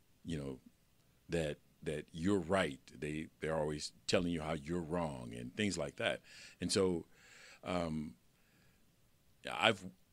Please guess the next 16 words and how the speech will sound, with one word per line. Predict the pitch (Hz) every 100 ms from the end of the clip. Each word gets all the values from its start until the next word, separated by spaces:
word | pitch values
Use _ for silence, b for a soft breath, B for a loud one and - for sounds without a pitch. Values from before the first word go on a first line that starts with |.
| -
obviously | 117 110 85 76 -
have | 80 67
worked | 85 71 67
with | 64 62
people | - 101 - 69
who | 78 71 62 62 64 - _ _ _ _ - -
are | 78
takers. | - 104 92 - - - _ _ - - _ - - - - - - - -
And | 90 87 87 82 80 76 - _ _ _ _ - _ _ _ _ - - -
the | 92
frustrating | - 180 - 127 92
part | - - -
of | 82 78
dealing | 117 190 107
with | 71
takers | - 60 - 110 180